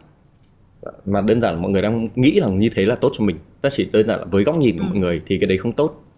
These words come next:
Speaker 1: chứ không phải là mọi người không yêu thương mình.
Speaker 2: Ừ,
Speaker 1: À.
Speaker 2: đúng.
Speaker 1: Ừ.
Speaker 2: Đúng, chị nghĩ là đôi khi nghĩ xem là tại sao bố mẹ lại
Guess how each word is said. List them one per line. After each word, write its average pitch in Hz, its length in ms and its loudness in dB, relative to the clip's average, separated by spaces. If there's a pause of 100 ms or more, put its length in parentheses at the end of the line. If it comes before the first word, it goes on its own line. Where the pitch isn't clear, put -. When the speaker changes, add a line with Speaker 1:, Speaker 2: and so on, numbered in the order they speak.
(340)
Speaker 1:
chứ - 120 -4
không 120 140 -2
phải 101 200 -4
là 82 300 -8 (280)
mọi 85 120 -8
người 87 140 -2
không 107 140 -4
yêu 104 200 2
thương 104 160 2
mình. 82 180 -4
Speaker 2:
Ừ, - 80 -8 (140)
Speaker 1:
À. - 120 -14 (260)
Speaker 2:
đúng. 156 120 -12 (400)
Speaker 1:
Ừ. 160 120 -14
Speaker 2:
Đúng, 208 160 -8
chị 285 100 -4
nghĩ 233 140 -6
là 262 80 -6
đôi 226 160 -4
khi 226 380 -12 (760)
nghĩ 240 340 -6
xem 254 200 -6
là 196 140 -12
tại 208 180 -4
sao 240 200 -6
bố 185 140 -10
mẹ 214 240 -8
lại - 260 -16